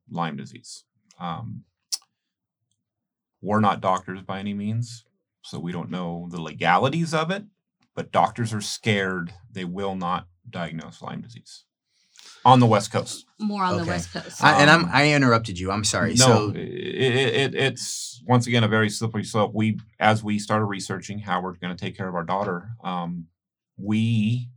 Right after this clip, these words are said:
Speaker 1: chose as a family, as a husband and wife, and, uh,
Speaker 2: With her,
Speaker 1: caretakers.
Speaker 2: with her input.
Speaker 1: You know, she was sixteen years old, so we, we, we let our daughters have a say.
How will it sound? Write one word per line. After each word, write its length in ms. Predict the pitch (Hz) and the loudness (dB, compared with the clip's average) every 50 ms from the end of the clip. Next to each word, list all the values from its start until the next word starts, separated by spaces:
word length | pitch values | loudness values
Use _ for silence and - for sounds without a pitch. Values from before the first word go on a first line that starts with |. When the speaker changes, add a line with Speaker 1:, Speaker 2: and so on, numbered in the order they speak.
| _ _ _ _ _ | _ _ _ _ _
Speaker 1:
chose 600 | - - 107 95 90 87 90 101 110 113 - - - | -10 -6 -6 -4 -4 -4 -6 -8 -8 -10 -12 -14 -14
as 120 | - 87 - | -14 -14 -14
a 40 | |
family, 440 | - - 95 92 87 85 95 98 98 | -10 -6 -4 -4 -4 -4 -6 -8 -10
as 140 | 92 85 87 | -12 -12 -12
a 80 | 90 85 - _ _ _ _ _ _ _ _ _ - | -14 -16 -18 _ _ _ _ _ _ _ _ _ -10
husband 280 | 98 92 85 - 92 | -10 -8 -8 -10 -10
and 80 | 92 87 | -8 -8
wife, 440 | 87 90 90 95 - 113 - - - | -6 -6 -6 -6 -8 -10 -14 -16 -12
and, 240 | - - - - 117 - _ _ _ _ _ _ _ _ _ _ _ - | -10 -8 -8 -8 -10 -14 _ _ _ _ _ _ _ _ _ _ _ -12
uh, 260 | - - - - - - - | -10 -8 -8 -8 -8 -10 -10
Speaker 2:
With 160 | - 214 - 139 | -10 0 4 6
her, 100 | 139 139 | 6 6
Speaker 1:
caretakers. 460 | - - 110 151 - 202 196 - - | 6 6 4 4 2 2 -2 -2 -2
Speaker 2:
with 20 | |
her 160 | - - 180 | -4 -6 -4
input. 380 | 180 175 175 170 180 175 160 165 - _ _ _ _ - | -4 -4 -6 -6 -8 -10 -12 -12 -14 _ _ _ _ -4
Speaker 1:
You 80 | 127 117 | 0 2
know, 100 | 117 117 | 2 2
she 140 | 113 120 | 2 0
was 100 | 127 120 | 0 -2
sixteen 300 | - 127 120 117 - 110 | -2 -4 -4 -2 -2 0
years 160 | 110 117 110 107 | 0 0 0 -2
old, 220 | 87 82 87 85 | -4 -4 -6 -8
so 160 | - - 92 | -8 -10 -8
we, 300 | 90 92 95 95 92 87 85 | -8 -8 -8 -8 -8 -8 -10
we, 140 | 92 95 - | -10 -10 -10
we 200 | 120 - 95 95 | -10 -10 -8 -6
let 160 | 95 101 98 | -6 -4 -2
our 120 | 95 92 90 | -2 -2 -2
daughters 600 | 85 92 92 90 90 85 85 85 - - - - _ _ _ _ _ _ _ _ _ _ _ _ _ _ _ _ _ _ _ _ _ _ _ _ _ _ - | -2 -2 -2 0 -2 -4 -6 -8 -12 -14 -18 -20 _ _ _ _ _ _ _ _ _ _ _ _ _ _ _ _ _ _ _ _ _ _ _ _ _ _ -4
have 160 | 113 104 90 | -4 -2 -2
a 40 | 85 | -4
say. 300 | - - 80 - - | -6 -8 -8 -8 -10